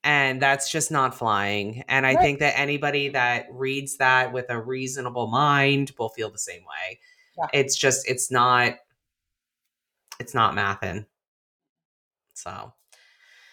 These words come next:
Speaker 1: yeah, it's, it's been a wild week, uh, in the, <laughs> in the publishing industry. It always is. It's a
Speaker 2: Yeah.
Speaker 1: quite a ride that we, uh, hang on
Speaker 2: Well,
Speaker 1: here. So.
Speaker 2: let's just hope that no one else decides to engage in her,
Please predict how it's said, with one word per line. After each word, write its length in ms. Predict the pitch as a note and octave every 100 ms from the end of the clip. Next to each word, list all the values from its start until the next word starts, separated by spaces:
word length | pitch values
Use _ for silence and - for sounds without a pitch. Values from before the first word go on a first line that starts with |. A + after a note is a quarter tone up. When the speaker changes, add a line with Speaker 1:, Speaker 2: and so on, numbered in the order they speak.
| _ _ -
Speaker 1:
yeah, 340 | F#3 F#3 E3+ -
it's, 400 | F#3 F#3 - - -
it's 240 | G3+ G3+
been 160 | A3 G#3
a 80 | F3+
wild 420 | E3 D#3 D3+ C#3
week, 460 | C3 A#2 - - _
uh, 320 | B2 A#2 A2 -
in 180 | C3 B2+
the, 140 | A#2+ C3+ - -
<laughs> 260 | - - -
in 160 | C4 -
the 120 | B3+
publishing 760 | B3 B3 A#3 A3 A3+ A3+ G#3
industry. 840 | G3 F#3+ F#3 F#3+ - G3+ F#3+ G3+ A#3 _ C4+ - -
It 140 | D#4
always 400 | D4+ C#4+ A#3 F3
is. 360 | E3+ C#3+ C#3+ E3+
It's 200 | F#3 G3
a 120 | F#3+
Speaker 2:
Yeah. 140 | F3
Speaker 1:
quite 200 | F3 A3
a 80 | G3
ride 400 | E3+ E3 C#3+ B2+
that 120 | C3
we, 300 | C3 C3 B2+
uh, 320 | B2 A#2+ A#2 B2 _ _ _ -
hang 180 | D3+ C3+
on 220 | A#2+ A2+
Speaker 2:
Well, 80 | A2+
Speaker 1:
here. 340 | A2+ A#2 C3+ -
So. 200 | - -
Speaker 2:
let's 220 | C4 G#4
just 160 | A4 D#4+
hope 220 | A#3+ A3+
that 120 | G#3
no 140 | F3+ E3+
one 160 | E3+
else 220 | D3+ D#3+
decides 400 | - D#3 D3 C#3+
to 80 | -
engage 380 | D3 C#3+ C#3+ D3
in 60 | C#3
her, 460 | - D#3 C3 C#3